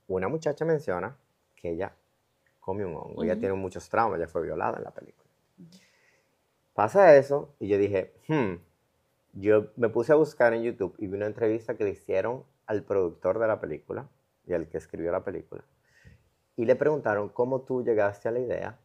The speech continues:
Speaker 1: de esta película?".
Speaker 2: Ujú.
Speaker 1: Y él dice, "Bueno, yo estuve en un retiro", y yo,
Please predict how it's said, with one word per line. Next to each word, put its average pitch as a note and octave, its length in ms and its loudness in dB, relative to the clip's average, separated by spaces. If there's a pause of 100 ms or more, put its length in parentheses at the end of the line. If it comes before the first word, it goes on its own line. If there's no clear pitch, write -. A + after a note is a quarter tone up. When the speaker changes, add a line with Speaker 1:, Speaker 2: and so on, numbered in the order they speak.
(540)
Speaker 1:
de F2 140 -4
esta D#2+ 260 -12
película?". F#2 560 -4 (100)
Speaker 2:
Ujú. F3 260 -14 (760)
Speaker 1:
Y A#2 40 -2
él A2 80 0
dice, B2 200 0
"Bueno, D3 240 2
yo A#2+ 140 2
estuve E3+ 380 2
en D3+ 60 4
un D#3 220 0
retiro", G2+ 680 0
y G2+ 160 -2
yo, F#2 260 0